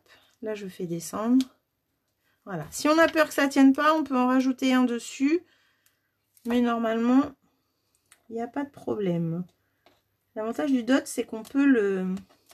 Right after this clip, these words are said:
l'écarter un petit peu, on va dire. Voilà. Et là, je vais coller mes petites fleurs. <clears throat>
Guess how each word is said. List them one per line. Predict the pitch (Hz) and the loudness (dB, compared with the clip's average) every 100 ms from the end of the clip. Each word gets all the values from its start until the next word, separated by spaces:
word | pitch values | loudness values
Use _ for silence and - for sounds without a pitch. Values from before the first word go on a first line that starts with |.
| - | -12
l'écarter | 208 254 262 233 - 262 | -6 -6 -6 -12 -10 -8
un | 240 208 | -6 -8
petit | 196 190 | -14 -20
peu, | - 226 | -10 -4
on | 247 | -4
va | 190 | -4
dire. | 190 214 254 _ _ _ _ _ _ _ | -6 -8 -10 _ _ _ _ _ _ _
Voilà. | - 185 180 175 - _ _ _ _ - - _ _ _ _ _ _ - - _ _ _ _ _ _ | -12 -8 -8 -8 -12 _ _ _ _ -6 -6 _ _ _ _ _ _ -20 -20 _ _ _ _ _ _
Et | 285 | 2
là, | 285 349 349 | 6 6 4
je | |
vais | 277 320 | 2 0
coller | 330 - 294 285 | -2 -4 -2 2
mes | 269 | 2
petites | 247 262 - | 0 -10 -18
fleurs. | - 185 208 294 - _ _ _ | -8 -6 -4 -6 -8 _ _ _
<clears throat> | - | 2